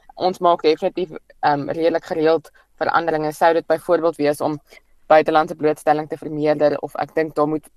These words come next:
veranderinge in 'n portefeulje gedoen word wanneer die rentekoersiklus weer verander.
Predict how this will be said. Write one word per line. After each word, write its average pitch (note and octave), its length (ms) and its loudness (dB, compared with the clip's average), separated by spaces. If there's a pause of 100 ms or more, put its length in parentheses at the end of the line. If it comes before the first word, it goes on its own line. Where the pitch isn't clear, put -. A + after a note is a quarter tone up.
(140)
veranderinge E3 500 0
in D#3 100 0
'n D3+ 60 -4
portefeulje D#3 640 0 (380)
gedoen F3 400 -6
word D#3+ 340 2
wanneer D#3 300 2
die D#3+ 120 -4
rentekoersiklus D#3 920 -4
weer D3+ 200 0
verander. D3 460 0